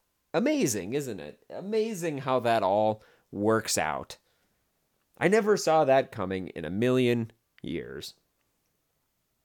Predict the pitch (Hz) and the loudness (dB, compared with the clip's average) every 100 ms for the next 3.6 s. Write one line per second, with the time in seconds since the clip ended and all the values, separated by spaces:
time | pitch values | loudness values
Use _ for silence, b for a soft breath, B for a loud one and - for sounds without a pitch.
0 | _ _ _ _ _ _ _ _ _ _ | _ _ _ _ _ _ _ _ _ _
1 | _ _ - 190 226 220 208 170 160 165 | _ _ -4 0 2 2 0 4 8 10
2 | 165 139 139 135 139 107 _ 107 110 - | 10 8 4 2 -6 -6 _ -4 -4 -6
3 | 90 78 69 52 - | -10 -12 -14 -14 -16